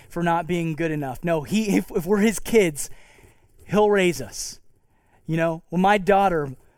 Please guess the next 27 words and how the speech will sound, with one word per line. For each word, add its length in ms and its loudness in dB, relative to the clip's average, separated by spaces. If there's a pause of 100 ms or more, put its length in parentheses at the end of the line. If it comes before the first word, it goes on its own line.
(460)
she 180 -6
starts 380 0
acting 400 2
up, 240 -2 (240)
soon 460 -2
enough 280 2
it 80 -4
will 120 -2
happen. 460 0 (160)
I'm 80 0
not 140 4
gonna 140 2
kick 260 -2
her 100 4
out 140 4
of 60 -4
the 80 2
house 180 2
till 120 -8
she 120 -8
starts 300 -2
acting 380 0
good. 200 0
She's 180 -4
still 360 2
my 220 4
daughter. 540 2